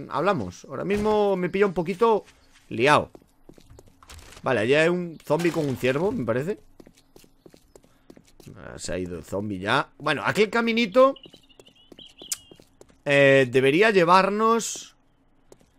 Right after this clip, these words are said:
Aquel caminito de allí debería llevarnos a nuestro... a nuestro... De esto. Joder, ahora un oso ahí también. ¿Pero qué?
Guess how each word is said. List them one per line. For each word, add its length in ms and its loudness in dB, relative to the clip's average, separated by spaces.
Aquel 240 -2
caminito 380 0
de 80 2
allí 140 0
debería 340 2
llevarnos 480 0
a 40 0
nuestro... 1200 0
a 80 -6
nuestro... 420 -4
De 100 -2
esto. 180 -8
Joder, 720 2
ahora 240 2
un 100 -4
oso 220 0
ahí 120 0
también. 460 -4
¿Pero 180 -12
qué? 220 -8